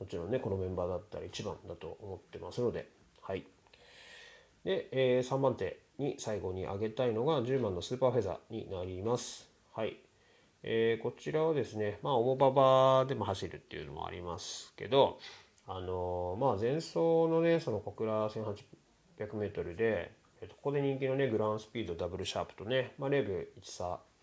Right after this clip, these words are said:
の三着で走ってるんですね。上がり最速を使って。はい。全然力負けはしてないなっ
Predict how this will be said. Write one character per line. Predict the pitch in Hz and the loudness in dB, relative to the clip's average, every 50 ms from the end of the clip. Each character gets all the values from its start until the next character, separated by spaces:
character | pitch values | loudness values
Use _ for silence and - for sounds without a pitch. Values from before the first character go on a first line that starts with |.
| _ - _ _ _ - | _ -20 _ _ _ -12
の | 110 | -8
三 | 104 - 120 113 107 | -4 -4 -4 -4 -4
着 | - 95 - - 85 - - - - - - _ _ - | -6 -12 -12 -14 -14 -14 -14 -18 -20 -20 -20 _ _ -4
で | 113 110 107 107 104 | 0 0 0 0 0
走 | 104 110 104 - 117 | -2 -4 -6 -6 -8
っ | 113 | -10
て | - - - 101 | -12 -10 -8 -6
る | 90 87 85 85 85 85 - - _ _ _ _ _ _ _ - 92 | -4 -4 -4 -4 -6 -8 -10 -16 _ _ _ _ _ _ _ -14 -14
ん | 92 90 90 90 90 90 90 87 | -12 -12 -12 -12 -12 -12 -12 -10
で | 90 87 | -12 -12
す | - - 113 | -12 -8 -4
ね。 | 120 135 143 - - - - - - | 0 2 2 0 0 -6 -12 -10 -8
上 | 98 | -6
が | 87 87 | -6 -6
り | 87 | -6
最 | - - - 85 | -8 -10 -12 -12
速 | - - 98 - - 95 | -12 -16 -16 -12 -10 -10
を | 87 85 | -10 -10
使 | - - - 104 | -10 -12 -10 -10
っ | 101 95 | -10 -10
て。 | - _ - 110 98 - - _ - _ _ _ _ _ _ _ _ _ _ _ _ _ _ _ _ _ _ _ _ - | -12 _ -8 -8 -8 -8 -10 _ -20 _ _ _ _ _ _ _ _ _ _ _ _ _ _ _ _ _ _ _ _ -10
は | 110 95 | -10 -8
い。 | 85 - - _ _ _ _ - - _ _ _ _ _ - | -8 -10 -14 _ _ _ _ -20 -20 _ _ _ _ _ -8
全 | 131 131 135 | -6 -4 0
然 | 139 139 139 139 | 0 2 0 0
力 | 139 - - 143 143 143 | -2 -4 -4 -2 -2 0
負 | 143 147 147 147 | 0 0 -2 -2
け | - 143 135 135 139 139 139 139 | -2 0 0 2 2 2 2 2
は | 135 139 | 2 0
し | 139 - | -2 -4
て | - 143 139 | -4 -2 0
な | 143 143 135 | 2 2 2
い | 113 | 2
な | 104 107 107 107 107 107 | 2 2 2 2 0 0
っ | 104 | -2